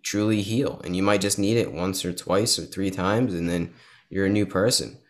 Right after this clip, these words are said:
And it sounds crazy at this point, like, what? Psychedelic's gonna be, like, a regular thing? But no, I think it's just gonna be, it's like, it's kinda like a big deal now. It's like the, it's the big thing where everybody's talking about, like, psychedelics, and everybody's getting into it, and,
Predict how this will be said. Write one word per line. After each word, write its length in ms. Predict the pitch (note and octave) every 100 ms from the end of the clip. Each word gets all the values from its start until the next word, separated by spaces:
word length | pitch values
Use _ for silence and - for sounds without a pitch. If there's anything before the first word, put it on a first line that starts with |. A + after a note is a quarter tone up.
| _ _ _ _ _ -
And 120 | G2+
it 60 | G2
sounds 300 | C3 C3 A2+
crazy 640 | A2+ G#2+ A#2+ D3 D#3 - _ A2+
at 140 | -
this 160 | A2+ -
point, 380 | C#3+ C3+ G#2+
like, 180 | F#2+ D#2+
what? 500 | A2+ C3 C3+ - -
Psychedelic's 640 | - C3+ A#2 G2+ B2+ C3
gonna 140 | B2+ A#2+
be, 120 | A#2
like, 140 | G#2
a 40 | F2+
regular 400 | G2 A2+ A2+ F#2
thing? 420 | - A2+ B2+ C3 - - _
But 140 | F2+ G#2+
no, 140 | C#3+
I 80 | G3+
think 180 | C3 C#3+
it's 120 | -
just 160 | C3 B2+
gonna 180 | A2+
be, 400 | G#2 A2 G#2 - - _ _ _ _
it's 180 | A#2 A2+ -
like, 160 | A#2 A2
it's 100 | G#2+
kinda 220 | F#3+ E3
like 140 | C#3+
a 40 | G#2
big 240 | B2 B2
deal 220 | A2+ B2
now. 260 | A#2+ A#2+ A#2+
It's 120 | A#2
like 120 | G#2+
the, 160 | G2 G2
it's 220 | F2 -
the 100 | -
big 260 | - A#2 G2
thing 540 | - A2 A2 A2 G#2+
where 240 | F#2 F2 -
everybody's 400 | G#2+ G#2 G2 G2
talking 280 | G#2 G2+
about, 160 | G2 F#2
like, 100 | E2+
psychedelics, 800 | - G#2+ G2 G#2 G#2 G#2 G2+ -
and 160 | E2+ F2+
everybody's 320 | G2+ F#2+ F2+
getting 200 | A2 F2+
into 340 | G2+ - G2
it, 160 | G2 D2+
and, 180 | D#2